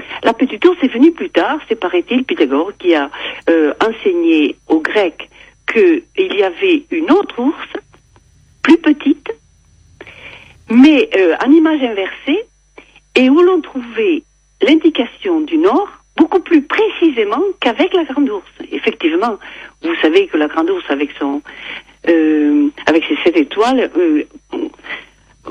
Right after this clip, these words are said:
prend une grande place dans le ciel. En fait, donc, euh,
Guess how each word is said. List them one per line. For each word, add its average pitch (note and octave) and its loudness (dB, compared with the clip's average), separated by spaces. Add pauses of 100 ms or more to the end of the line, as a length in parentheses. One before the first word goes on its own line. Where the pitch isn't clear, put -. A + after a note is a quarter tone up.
(120)
prend F3 2
une D#3+ 4
grande D#3+ 0
place A#3+ -2
dans E3 -2
le G3+ -2
ciel. E3 -4 (400)
En G#3+ -2
fait, G3+ -2
donc, F#3 0
euh, D3+ 0